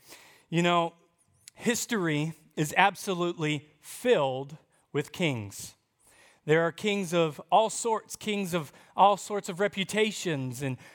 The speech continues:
longer and shorter tenure. There are fam-, kings that are famous for many different things. King Tut, who is famous for being the child king of Egypt. Can you imagine being a king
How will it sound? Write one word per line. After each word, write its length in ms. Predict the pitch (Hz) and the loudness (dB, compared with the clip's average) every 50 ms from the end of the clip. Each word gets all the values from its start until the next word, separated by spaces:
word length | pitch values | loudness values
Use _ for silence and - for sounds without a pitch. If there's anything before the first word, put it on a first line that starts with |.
| - _ _ - | -20 _ _ 2
longer 500 | 147 160 180 196 214 214 196 208 208 208 | 4 4 6 6 4 2 2 0 -4 -2
and 180 | 190 185 175 | -2 -4 -6
shorter 440 | - - - 202 196 202 196 196 190 | -6 -4 -2 0 0 2 2 0 0
tenure. 680 | - - - 208 208 202 190 175 151 139 131 127 123 - _ _ _ _ - - - - _ | -2 -4 -4 -2 0 0 2 2 2 2 0 -2 -4 -8 _ _ _ _ -20 -20 -20 -2 _
There 140 | 175 175 196 | 4 4 4
are 60 | 180 | 4
fam-, 320 | - - 220 220 226 226 | 2 0 0 0 0 -2
kings 340 | - - - 247 247 233 202 | -4 -4 -2 -2 -2 0 2
that 100 | 233 226 | 2 2
are 60 | 214 | 2
famous 400 | - - 247 233 226 226 208 - | 2 2 2 2 2 2 -2 -2
for 140 | - - 202 | 0 0 2
many 200 | 196 202 202 202 | 2 2 2 2
different 300 | 196 202 - 196 180 - | 2 2 0 -2 -2 0
things. 260 | 226 226 202 170 - - - - - _ _ | 0 0 2 0 -2 -6 -16 -20 -20 _ _
King 300 | - - 254 240 240 185 | 0 2 2 2 2 0
Tut, 540 | - - 233 247 214 151 - _ - - - _ _ _ _ _ _ _ _ | -2 2 2 4 2 2 -2 _ -16 -20 -20 _ _ _ _ _ _ _ _
who 100 | - 202 | 0 2
is 160 | 202 185 - - | 2 2 0 -2
famous 540 | - 226 220 233 233 220 208 190 165 - | 0 2 2 2 2 2 0 -2 -2 -4
for 240 | - - 190 185 180 | -4 0 2 2 2
being 480 | 165 165 196 196 190 185 180 180 175 180 - - _ | 2 0 0 2 2 2 2 0 -2 -6 -8 -14 _
the 160 | - 156 180 165 | -6 -4 -4 -2
child 800 | - - - 214 214 214 226 226 208 180 165 151 143 135 165 160 143 _ - | -2 -2 0 2 2 2 4 4 4 4 4 2 0 -2 -6 -12 -12 _ -8
king 400 | - - 226 214 180 165 165 175 | -2 0 0 2 0 0 -2 0
of 240 | - 165 160 165 - | 2 2 2 2 0
Egypt. 600 | - 220 233 226 185 143 147 135 123 - - - | -6 -4 -4 -4 -4 -4 -4 -4 -6 -6 -10 -12
Can 140 | - 156 160 | -8 -6 -6
you 60 | 170 | -4
imagine 360 | 175 185 196 208 202 180 196 180 | -2 0 0 0 0 0 -2 -2
being 260 | 185 190 185 175 160 | -2 -2 -2 -2 -4
a 40 | 139 | -6
king 480 | - - 214 202 185 170 170 175 - | -4 -2 -2 -2 0 -2 -2 -4 -6